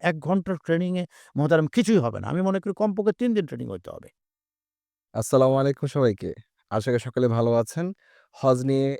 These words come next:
Speaker 2: জানার জন্য আমরা আরেকটি পর্বে হাজির হয়েছি আপনাদের সকলের সামনে। আমাদের এই আয়োজনটিতে সহযোগিতা করছে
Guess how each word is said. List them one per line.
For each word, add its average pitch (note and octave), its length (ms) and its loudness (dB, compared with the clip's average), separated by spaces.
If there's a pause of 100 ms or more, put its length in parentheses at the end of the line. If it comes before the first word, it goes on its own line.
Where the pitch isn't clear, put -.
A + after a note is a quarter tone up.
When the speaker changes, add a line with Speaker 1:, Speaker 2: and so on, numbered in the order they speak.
(140)
Speaker 2:
জানার A#2+ 300 0
জন্য A#2+ 180 0
আমরা A#2 460 0
আরেকটি A2 260 -4
পর্বে A2+ 240 4
হাজির A2 280 0
হয়েছি A2 400 0 (160)
আপনাদের G#2 260 -2
সকলের - 320 -2
সামনে। E2 340 -8 (460)
আমাদের A#2+ 340 2 (120)
এই C#3 160 4
আয়োজনটিতে B2+ 760 2 (260)
সহযোগিতা C3 500 2
করছে C3 480 -2